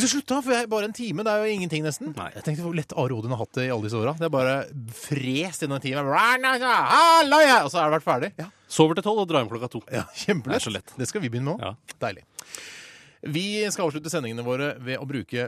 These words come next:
Speaker 1: sjokkmaskinen vår. Eh, for de av dere som ikke automatisk skjønner hva en sjokkmaskin er, så kan jeg forklare at det er en diskoslignende sak med fire innganger.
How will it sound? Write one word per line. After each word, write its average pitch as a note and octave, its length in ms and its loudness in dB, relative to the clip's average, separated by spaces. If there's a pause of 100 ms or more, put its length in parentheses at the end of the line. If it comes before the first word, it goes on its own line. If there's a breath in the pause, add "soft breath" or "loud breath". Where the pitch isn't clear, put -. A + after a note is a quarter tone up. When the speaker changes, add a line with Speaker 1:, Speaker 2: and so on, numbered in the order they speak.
Speaker 1:
sjokkmaskinen C3+ 480 -6
vår. G3+ 260 -2
Eh, C#3 400 -4
for C#3+ 160 -8
de B2 80 -2
av A#2+ 60 -4
dere A#2+ 100 -8
som C#3 80 -8
ikke B2 220 -6 (480)
automatisk A#2 580 -6
skjønner A#2+ 300 -4
hva A#2 100 0
en A2+ 80 -8
sjokkmaskin B2 460 -4
er, G#3+ 180 -2
så D#3 160 -8
kan D#3 140 -2
jeg D3 80 -8
forklare C#3 260 0
at B2+ 80 -8
det D3 140 0
er C#3 160 -2
en C#3 80 -6
diskoslignende C3+ 800 -4
sak - 320 -6
med C3 260 -4
fire B2+ 220 -4
innganger. A#2 320 -6